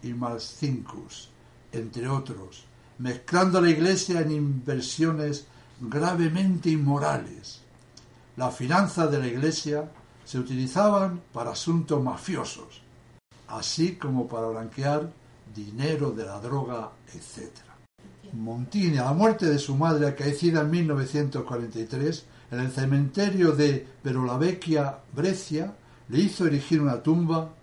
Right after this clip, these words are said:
sobre la cual hizo esculpir un conjunto de símbolos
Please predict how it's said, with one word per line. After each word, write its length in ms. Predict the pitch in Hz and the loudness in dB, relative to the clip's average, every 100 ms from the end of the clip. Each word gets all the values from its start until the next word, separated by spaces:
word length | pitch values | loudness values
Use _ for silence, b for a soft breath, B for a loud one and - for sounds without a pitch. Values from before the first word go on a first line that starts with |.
| b b - | b b -12
sobre 240 | 127 123 | -4 -2
la 160 | 127 127 | -2 0
cual 360 | 165 170 170 - | 4 4 4 0
hizo 300 | 220 - 147 | -2 2 0
esculpir 580 | 139 131 127 - 156 139 | -2 -4 -6 0 0 2
un 140 | 135 | -2
conjunto 880 | 123 120 - 165 175 165 160 147 - - | -2 -6 -2 0 0 0 2 2 -2 -10
de 140 | 110 | -8
símbolos 800 | 107 - 160 165 147 143 123 - | -6 -4 -2 0 0 -2 -4 -10